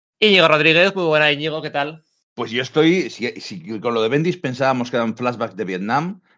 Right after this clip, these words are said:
Speaker 2: esto sí que es el flashback de Vietnam. Esto sí que es, me gusta el olor a napalm por la mañana.
Speaker 1: Sí, esto es aquel movimiento, aquella, aquella reacción alérgica a todo lo que llevaba la marca de D C,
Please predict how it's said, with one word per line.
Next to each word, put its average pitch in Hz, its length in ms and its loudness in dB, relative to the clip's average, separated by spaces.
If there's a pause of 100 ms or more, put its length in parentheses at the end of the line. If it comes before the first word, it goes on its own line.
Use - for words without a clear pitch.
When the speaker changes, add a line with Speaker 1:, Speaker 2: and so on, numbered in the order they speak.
(140)
Speaker 2:
esto 143 280 -6
sí 107 160 -10
que 87 140 -8
es - 160 -14 (140)
el 92 140 -12
flashback 87 360 -8
de 82 120 -12
Vietnam. 73 520 -16 (360)
Esto 127 240 -8
sí 139 140 -10
que 117 100 -6
es, 104 160 -8
me 117 60 -2
gusta 131 280 0
el 101 60 0
olor 101 140 -2
a 98 60 -2
napalm 95 320 -6
por 92 120 -8
la 80 80 -6
mañana. 78 420 -12
Speaker 1:
Sí, 101 80 -20
esto 107 260 -14
es 120 120 -10
aquel 127 240 -6
movimiento, 123 480 -8
aquella, 120 420 0
aquella 135 280 0
reacción 151 520 4
alérgica 123 1000 2
a 110 80 -8
todo 123 280 -12
lo 120 100 -12
que 117 80 -8
llevaba 123 200 -2
la 123 80 0
marca 123 300 -2
de 117 60 -2
D 113 140 -4
C, 135 280 -10